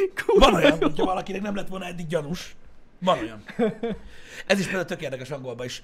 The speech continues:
Speaker 2: Nagyon durva. Múltkor néztem pont egy műsort az ilyen tudatos, ö, gazdálkodásról, tudod, meg ez a... Te tudod, hogy
Speaker 1: Igen.
Speaker 2: próbálják, próbálnak minél, ö, környezetbarátabb módon állatokat tenyészteni az emberek, meg ilyenek, és abban a műsorban jött fel egyébként az, ami, amit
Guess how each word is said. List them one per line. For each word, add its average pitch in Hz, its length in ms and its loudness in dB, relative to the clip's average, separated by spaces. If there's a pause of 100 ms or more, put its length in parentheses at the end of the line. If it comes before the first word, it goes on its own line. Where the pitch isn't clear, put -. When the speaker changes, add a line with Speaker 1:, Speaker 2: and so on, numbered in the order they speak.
(120)
Speaker 2:
Nagyon 143 200 -6
durva. 139 200 -2
Múltkor 165 300 -2
néztem 135 280 -8
pont 139 180 -6
egy 127 100 -8
műsort 131 420 -6
az 127 140 -8
ilyen 123 220 -8
tudatos, 135 460 -8
ö, 123 200 -8
gazdálkodásról, 127 880 -8
tudod, 131 380 -10
meg 123 200 -10
ez 117 100 -12
a... 120 280 -8 (480)
Te 143 100 -10
tudod, 135 220 -6
hogy 135 100 -10
Speaker 1:
Igen. - 680 -10
Speaker 2:
próbálják, 135 280 -2
próbálnak 143 420 -2
minél, 139 440 -4
ö, 127 120 -2
környezetbarátabb 131 680 -2
módon 135 320 -8
állatokat 131 420 -8
tenyészteni 135 440 -10
az 123 100 -12
emberek, 131 260 -10
meg 123 100 -12
ilyenek, 143 180 -6
és 139 100 -6
abban 139 220 -4
a 127 40 -10
műsorban 127 440 -10
jött 127 140 -10
fel 123 220 -6
egyébként 117 480 -12
az, 135 260 -4 (340)
ami, 156 300 -2 (180)
amit 160 240 -2